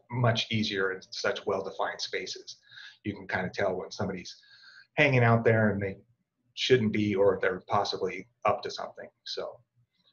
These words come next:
and it helps discourage them by, um, the visible ownership and acknowledgement of pride in your space. And again, you can see in the picture, you've got some large windows up above on the second level, you know, that kind of, um,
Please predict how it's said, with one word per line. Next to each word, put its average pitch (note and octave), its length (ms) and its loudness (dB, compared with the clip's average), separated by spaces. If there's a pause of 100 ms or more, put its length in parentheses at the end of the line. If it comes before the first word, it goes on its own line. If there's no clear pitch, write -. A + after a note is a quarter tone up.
(460)
and G#2 240 2
it G#2 260 0
helps B2 300 0
discourage G#2 680 2
them F2+ 320 -4 (100)
by, F#2 380 0
um, F2+ 240 -6 (340)
the G#2 80 -8
visible G2 400 0
ownership F#2+ 420 -2
and F2 80 -6
acknowledgement F#2+ 580 -6
of - 120 -14
pride F#2 260 -4
in E2+ 140 -14
your E2+ 100 -12
space. - 580 -4 (460)
And A2+ 100 4
again, A2 240 4
you G2+ 120 2
can G2+ 100 -2
see G2+ 340 -2
in G2 80 -2
the F#2 80 -4
picture, F#2 440 0
you've F#2 220 -8
got F#2 260 0
some G2 220 -6
large G2+ 280 4
windows A2 600 2 (600)
up G2 140 2
above G#2+ 300 2
on G2 140 0
the - 80 -8
second G#2+ 360 0
level, G2+ 460 0 (500)
you G2+ 100 -2
know, F#2+ 140 0
that F#2 160 -2
kind F#2+ 280 0
of, F2 100 -2 (260)
um, F2+ 320 -6